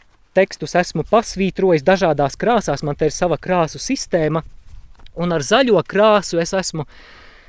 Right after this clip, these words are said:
iekrāsojis tās raksturvietas, kas runā tieši par cilvēku, par cilvēka identitāti Dievā, lai es vieglāk varētu atrast,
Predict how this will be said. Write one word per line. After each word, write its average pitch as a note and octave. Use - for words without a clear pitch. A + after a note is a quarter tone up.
iekrāsojis E3
tās F3+
raksturvietas, E3+
kas -
runā G#3
tieši F#3+
par E3
cilvēku, D3
par D#3
cilvēka E3
identitāti C#3
Dievā, A#2+
lai D#3+
es -
vieglāk D#3+
varētu D#3+
atrast, -